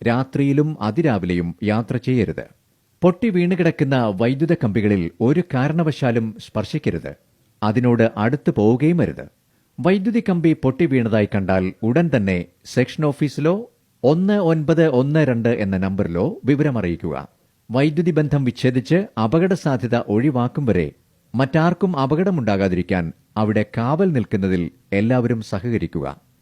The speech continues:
ലൈനിലേക്ക് ചാഞ്ഞു നിൽക്കുന്നതും വീഴാറായതുമായ മരങ്ങൾ വെട്ടിമാറ്റുന്നതിൽ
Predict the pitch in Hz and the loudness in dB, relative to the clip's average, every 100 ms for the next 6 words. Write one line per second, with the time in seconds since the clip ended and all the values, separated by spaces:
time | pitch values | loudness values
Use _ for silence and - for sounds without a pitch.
0 | _ 143 170 214 220 185 165 151 - 131 | _ 0 2 4 4 2 2 -2 0 0
1 | 156 160 120 113 98 98 95 98 - 107 | 2 2 0 0 0 0 -2 -6 -4 2
2 | 151 170 175 135 110 98 98 87 92 101 | 4 4 2 2 0 0 0 0 0 0
3 | 104 92 92 - 147 95 - 82 78 107 | 0 -2 -4 -2 -2 -2 -4 -6 -2 -2
4 | 208 | -4